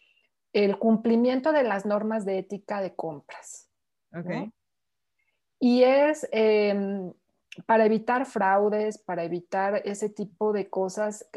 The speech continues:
Speaker 1: o arre-, o malos arreglos entre, este, proveedores y, y usuarios internos saltándose a compras.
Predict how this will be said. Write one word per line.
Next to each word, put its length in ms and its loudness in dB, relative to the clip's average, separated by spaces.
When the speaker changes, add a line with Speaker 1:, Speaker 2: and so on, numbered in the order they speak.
Speaker 1:
o 180 4
arre-, 360 -2
o 100 0
malos 520 -2
arreglos 580 -4
entre, 480 -10
este, 300 -14
proveedores 760 -4
y, 180 -4
y 140 -4
usuarios 480 2
internos 600 -4
saltándose 600 -10
a 60 -12
compras. 800 -6